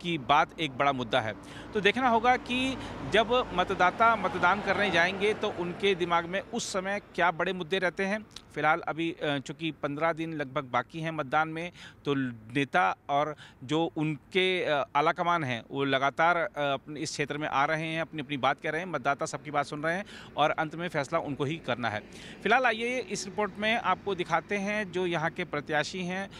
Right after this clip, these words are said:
उनके सामने क्या चुनौतियां हैं और क्या इनके प्लस पॉइंट हैं, और इस क्षेत्र के राजनीतिक और जातिगत समीकरण आखिर हैं क्या।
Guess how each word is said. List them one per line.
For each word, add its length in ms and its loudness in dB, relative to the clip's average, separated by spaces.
उनके 880 -4
सामने 460 -2
क्या 140 6
चुनौतियां 520 -4
हैं 160 -4
और 120 2
क्या 280 2
इनके 280 -4
प्लस 280 -4
पॉइंट 320 -2
हैं, 420 -6
और 160 4
इस 220 -4
क्षेत्र 320 0
के 160 2
राजनीतिक 580 0
और 140 4
जातिगत 460 0
समीकरण 500 0
आखिर 280 0
हैं 280 -2
क्या। 140 -10